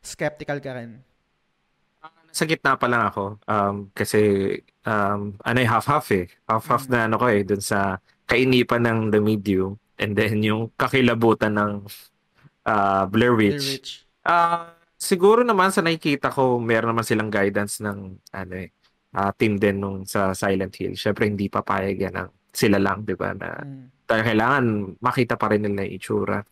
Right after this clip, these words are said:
Speaker 2: And based sa trailer, may ano pa rin eh, ri-, ramdam mo naman yung Silent Hill two dun eh.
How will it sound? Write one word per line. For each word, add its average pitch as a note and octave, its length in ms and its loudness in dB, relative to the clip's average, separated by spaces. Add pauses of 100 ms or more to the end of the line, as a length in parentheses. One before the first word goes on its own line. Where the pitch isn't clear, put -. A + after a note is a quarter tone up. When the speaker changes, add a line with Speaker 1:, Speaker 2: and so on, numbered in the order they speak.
(340)
Speaker 2:
And D#3 480 0
based E3+ 240 2
sa F#3 80 2
trailer, F3+ 1040 4 (800)
may A3 400 4
ano A3+ 160 2
pa G#3+ 160 0
rin C4+ 160 0
eh, C3 160 4
ri-, E3 160 0
ramdam G3+ 400 2
mo G#3+ 80 4
naman G#3 240 2
yung G#3+ 140 2
Silent F#3+ 340 2
Hill F3+ 160 2
two F3 160 0
dun D#3+ 240 -2
eh. G2 240 -6